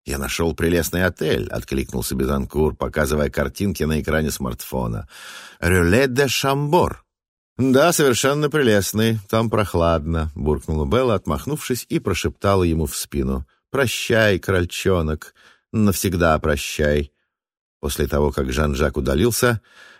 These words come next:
она подсела к довольно неприметной молчаливой паре неподалёку под навесом.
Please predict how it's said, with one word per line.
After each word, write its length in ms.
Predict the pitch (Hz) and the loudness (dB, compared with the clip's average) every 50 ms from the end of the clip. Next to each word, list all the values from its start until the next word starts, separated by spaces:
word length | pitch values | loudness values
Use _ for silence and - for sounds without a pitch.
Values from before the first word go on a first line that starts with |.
| _ _ _ _ _ | _ _ _ _ _
она 220 | - 101 123 117 | -4 -2 -2 -2
подсела 500 | - 101 92 - - - 98 92 87 82 | 0 -2 -4 -4 0 0 2 4 4 2
к 60 | 78 | 2
довольно 580 | 71 78 78 98 113 117 110 104 101 101 92 - _ _ _ | 2 2 2 4 4 4 4 4 2 2 0 -2 _ _ _
неприметной 800 | - 110 110 110 107 - 92 92 85 85 87 - - - 90 90 | -4 0 0 0 0 0 0 0 2 0 0 -2 -2 -2 0 0
молчаливой 640 | 87 85 80 76 - - 78 78 85 85 80 78 73 | 2 2 0 0 -2 -2 0 2 2 4 2 2 2
паре 300 | - 90 90 87 85 78 | 2 2 2 4 4 2
неподалёку 560 | 73 - - 69 69 67 69 73 71 80 76 | 0 0 -2 -2 0 2 0 0 0 -2 -6
под 160 | - 73 65 | -6 -6 -4
навесом. 540 | 71 71 67 62 55 50 - - - - | -4 -2 -2 -2 -4 -4 -6 -8 -10 -12